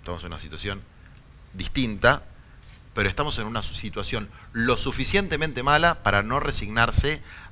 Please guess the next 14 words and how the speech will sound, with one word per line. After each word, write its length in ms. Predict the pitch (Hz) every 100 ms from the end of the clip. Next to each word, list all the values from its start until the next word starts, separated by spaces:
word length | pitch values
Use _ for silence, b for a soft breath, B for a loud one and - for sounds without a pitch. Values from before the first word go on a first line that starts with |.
| -
a 380 | 98 113 131 -
sostener 480 | - 107 - 101 117
el 80 | 107
mismo 260 | 113 110
modelo 460 | 107 101 107 117 123
socioeconómico, 920 | - 95 104 120 131 135 147 196 196 B B -
que 80 | 220
es 140 | -
el 80 | 180
modelo 340 | 180 214 202
que 100 | 165
Massa 260 | 135 165 156
viene 180 | 156 147
desarrollando 680 | 135 139 151 202 190 175